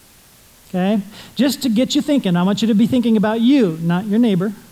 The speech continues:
I want you to be thinking about you. I'm gonna make some statements and put some statements on the screen for you to see and follow along with me. Here are the statements.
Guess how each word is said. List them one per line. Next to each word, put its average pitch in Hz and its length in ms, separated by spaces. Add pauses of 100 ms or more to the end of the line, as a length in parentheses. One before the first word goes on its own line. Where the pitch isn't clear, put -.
(520)
I - 40
want 185 160
you 214 80
to 214 60
be 208 120
thinking 247 220
about 240 180
you. 247 180
I'm 175 80
gonna 180 140
make 202 180
some 247 160
statements 233 460
and 185 100
put 214 100
some 220 140
statements 214 400
on 202 200
the 196 140
screen 226 360
for 208 80
you 196 100
to 180 100
see 220 380
and 196 120
follow 196 220
along 202 200
with 202 160
me. 175 100
Here 190 120
are 208 40
the 202 100
statements. 180 580